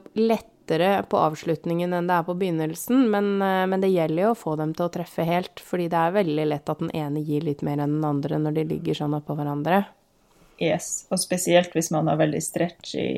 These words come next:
Speaker 2: stoff, og det båndet er jo ganske tjukt, og ja, og
Speaker 1: Ja.
Speaker 2: så videre, og så videre.
Speaker 1: De første viskosetrusene jeg sydde var, eh, ble litt så som så med den matchinga.
Speaker 2: Ikke sant? Det, men, eh, man får litt sånn dreisen på det etter hvert.
Speaker 1: Ja.
Speaker 2: Jeg kjente jo at sånn truse nummer tre,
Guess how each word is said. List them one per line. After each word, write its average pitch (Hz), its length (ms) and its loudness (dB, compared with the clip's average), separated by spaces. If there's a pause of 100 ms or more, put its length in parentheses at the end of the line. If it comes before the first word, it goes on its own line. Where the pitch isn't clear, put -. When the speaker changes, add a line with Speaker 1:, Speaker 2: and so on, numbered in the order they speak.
(120)
Speaker 2:
stoff, - 380 -2 (260)
og 165 220 0
det 160 180 2
båndet 160 320 2
er 160 160 0
jo 160 80 -2
ganske 170 320 -6
tjukt, - 460 -16 (100)
og - 260 0
ja, - 120 0 (320)
og 190 80 4
Speaker 1:
Ja. 202 100 8
Speaker 2:
så - 140 -2
videre, 160 260 0
og - 80 -4
så - 80 -8
videre. - 260 -10 (240)
Speaker 1:
De 226 120 8
første 220 400 2
viskosetrusene 180 920 4
jeg 190 60 -2 (100)
sydde 220 160 4
var, 175 400 6
eh, 175 300 6
ble 180 320 2
litt 175 200 2
så 151 200 2
som 170 180 0
så 151 320 0 (340)
med 165 240 2
den 156 200 2
matchinga. 156 480 -2 (720)
Speaker 2:
Ikke 196 180 0
sant? 196 380 2 (260)
Det, 220 300 6
men, 285 300 8
eh, 294 80 10
man 294 180 6
får 320 160 6
litt 208 100 4
sånn 151 160 2
dreisen - 420 4
på - 120 2
det 175 140 4
etter 170 80 -4
hvert. 196 160 2
Speaker 1:
Ja. 185 120 8
Speaker 2:
Jeg 185 40 4
kjente 185 300 4
jo 175 80 8
at - 160 2
sånn 165 360 0
truse 175 380 2
nummer 160 200 2
tre, 202 440 6